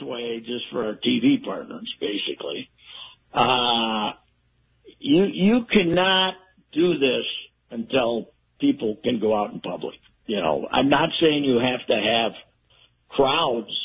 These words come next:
of people. You know, you can have limited people, but you cannot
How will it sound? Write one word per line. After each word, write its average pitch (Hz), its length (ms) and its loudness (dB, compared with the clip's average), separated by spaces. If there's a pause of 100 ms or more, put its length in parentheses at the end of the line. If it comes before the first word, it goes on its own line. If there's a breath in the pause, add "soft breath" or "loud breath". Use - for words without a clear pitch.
(180)
of - 100 -10 (120)
people. 117 560 2
You 120 140 0
know, 110 200 2
you 120 140 2
can 120 140 2
have 113 160 2
limited 117 420 2
people, 98 380 -4 (380 loud breath)
but 127 100 2 (100)
you 160 100 6
cannot 156 440 2